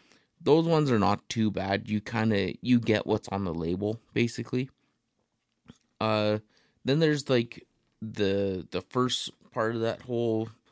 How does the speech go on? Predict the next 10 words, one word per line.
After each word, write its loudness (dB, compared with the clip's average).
spectrum, -2
like, -4
the -8
whole, -2
uh, -12
minerals 4
and -8
supplements -4
and -10
stuff, -2